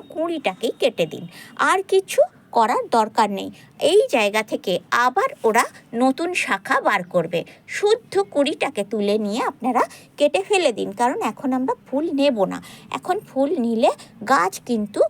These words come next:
অপরিপক্ক, সেইখানে যদি আমরা ফুল নিই, তাহলে সেই ফুল ভালো সাইজেরও হবে না, আর ফুলগুলো একটা দুটো হওয়ার পরে গাছ নষ্ট হয়ে যাবে। আমি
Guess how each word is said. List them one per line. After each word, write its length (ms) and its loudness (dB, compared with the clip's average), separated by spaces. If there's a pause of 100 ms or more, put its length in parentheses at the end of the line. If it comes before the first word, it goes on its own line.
(320)
অপরিপক্ক, 640 0 (420)
সেইখানে 460 0 (100)
যদি 240 -2
আমরা 180 -2 (120)
ফুল 240 4 (160)
নিই, 140 -2 (320)
তাহলে 340 2 (280)
সেই 200 2 (100)
ফুল 240 0 (240)
ভালো 300 4 (220)
সাইজেরও 580 0
হবে 240 2
না, 60 -4 (540)
আর 80 0 (360)
ফুলগুলো 520 -2 (260)
একটা 240 0 (100)
দুটো 260 0
হওয়ার 240 4 (100)
পরে 160 0 (640)
গাছ 220 0 (480)
নষ্ট 200 0 (100)
হয়ে 200 -10
যাবে। 160 -16 (1080)
আমি 140 0